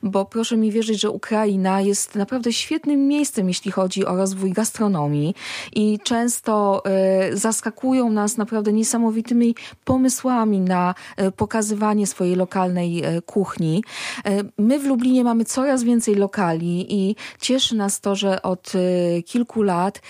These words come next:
właśnie nowi restauratorzy, nowe lokale, które powstają, interesują się tą kuchnią lokalną w różny sposób, bo albo serwują tradycyjne potrawy, albo, e, interpretują je na nowo, ale co bardzo ważne, pojawia się,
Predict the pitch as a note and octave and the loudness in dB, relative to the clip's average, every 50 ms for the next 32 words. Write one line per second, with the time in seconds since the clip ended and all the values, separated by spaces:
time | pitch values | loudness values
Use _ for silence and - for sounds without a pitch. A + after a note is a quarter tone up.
0 | - - - - F3+ F3+ F#3+ G3+ G#3+ - - - G#3+ G3+ F#3+ F#3 F3 F#3 G#3 A3+ | -18 -14 -12 -6 -2 0 0 0 0 -2 -2 0 0 2 2 2 2 2 0 2
1 | A#3 A#3+ A3+ A3+ G#3+ - - G3+ G3+ G3+ G3 G3 - G3 F#3+ G3 F#3 F#3 G3+ A3 | 2 2 2 2 0 0 0 0 0 0 0 0 0 -2 0 0 0 -2 0 0
2 | A#3 A3+ A3 G#3+ - A3 G3+ G3+ G3 - - G#3 G3+ F#3+ - G3 G3 - - - | 0 0 0 -2 -2 -2 -2 -2 -2 -4 -4 -4 -4 -2 -4 -6 -6 -4 -4 -2
3 | F#3+ F#3+ F#3 F#3 F#3 F#3 F#3+ - - - - - - - A3+ A#3 A#3 A#3 A3+ A3+ | 0 0 2 2 0 0 -2 -4 -10 -16 -16 -8 -2 0 0 2 2 2 2 0
4 | A3+ - B3+ B3+ B3 A#3 G#3+ - G3 - F#3+ F3+ - - G3+ G3 - F#3+ F#3 F3+ | 0 0 0 0 0 0 0 -2 -2 -2 -4 -6 -4 -4 -6 -2 0 0 0 0
5 | F3 F#3+ - - F3 F#3+ F#3 - G3+ F#3 F#3 F#3 G#3+ B3+ - - A3+ C4+ D#4+ D#4+ | 0 -2 -2 -2 -2 -2 0 0 0 0 0 0 0 -2 -2 -2 0 0 0 2
6 | C#4+ D#4 D#4 - - - G3 E3+ - - - - - - - - - - - G#3+ | 2 0 -2 -2 -2 -2 0 0 0 -2 -4 -6 -8 -12 -16 -16 -14 -14 -12 -8
7 | - F3+ F3+ F3 - - - G3+ A3+ A#3 A#3 C4 B3 - B3 A#3+ A3+ G#3+ A#3+ A#3 | -4 -2 -2 -2 -2 -2 -2 -2 -2 -2 -4 -4 -2 -2 -2 -2 -2 -2 0 0
8 | A#3 A#3 A3+ A3 - A3 A3+ G#3+ A3+ G#3+ - - A3+ A3 G#3+ G#3+ G#3 - _ _ | 0 0 -2 -2 -2 -2 -2 0 -2 -2 0 0 2 2 2 0 -2 -4 _ _
9 | _ - B3+ A3+ - G3+ E3 D3+ D3 C#3 C#3+ C#3+ D#3 F3+ G#3 - - - - - | _ -4 -4 -2 -2 -2 -2 -2 -2 -2 -2 -2 -4 -4 -6 -8 -12 -14 -14 -10
10 | - - F3+ F3+ F#3+ F#3+ G3 G#3+ G#3 G3+ G3+ G3+ - - G3+ G#3 - A#3 A#3+ - | -6 -2 -2 0 0 0 0 0 2 2 2 0 0 -2 -4 0 0 0 0 0
11 | B3 A#3+ - B3 A#3 A#3 - C#4+ C#4+ C#4 G#3 F3+ E3+ E3 D#3+ D#3 D#3 D3 C#3+ C#3+ | -2 -2 -2 -2 -2 0 0 2 2 2 2 2 0 0 0 -2 0 0 -2 -2
12 | C#3 D3+ D3 D3 E3+ G3 - - - - - - - G3+ G3+ G#3 G#3 G3+ - - | -2 -2 -2 -2 -4 -4 -8 -12 -14 -14 -14 -4 -2 0 2 2 0 0 -2 -2
13 | C#4 C#4 B3 C4 A#3+ A3 A3 A3+ G3+ G3+ G#3 G3 G3 F#3+ G3+ G3+ G#3 G#3+ G#3+ - | -2 0 2 0 0 0 0 -2 0 0 0 0 0 0 0 0 -2 -2 0 0
14 | G#3 G#3 G#3+ G#3+ G#3+ G#3 G#3+ G#3 G3+ G3+ - - G#3 F#3+ F#3+ F#3+ F#3+ | 0 2 2 2 0 0 0 -2 0 -2 -2 0 0 0 0 0 0